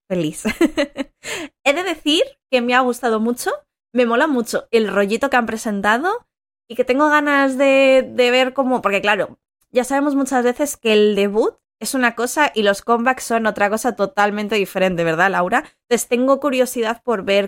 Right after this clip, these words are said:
cómo se desarrolla todo en su concepto y todo. Además, Yueha Entertainment, que es lo que has dicho tú, que es la agencia de Everglow, recordemos que es una agencia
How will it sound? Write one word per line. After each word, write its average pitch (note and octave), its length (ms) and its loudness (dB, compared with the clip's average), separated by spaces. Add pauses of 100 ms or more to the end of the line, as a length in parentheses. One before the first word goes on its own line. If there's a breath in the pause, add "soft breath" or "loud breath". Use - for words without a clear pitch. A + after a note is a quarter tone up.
(140)
cómo A#3 220 0
se B3 180 0
desarrolla F#3 600 0
todo D3+ 380 -8 (260)
en E3 440 -4
su F#3+ 160 -6
concepto F3+ 540 0
y F3 60 -4
todo. E3+ 260 -6
Además, F#3 500 2 (260)
Yueha A3 220 -2
Entertainment, A#3+ 680 0
que G#3+ 60 -2
es G3 60 -2
lo G3+ 80 -2
que G#3 80 -4
has G3+ 60 -4
dicho F3+ 260 -4
tú, A3 260 2
que F3 100 -6
es F3 140 -6
la G3 100 -2
agencia G3+ 300 -2
de G3 80 2
Everglow, G3+ 460 4
recordemos G3+ 440 -4
que - 80 -12
es - 60 -10
una G#3+ 80 -4
agencia G#3+ 440 -6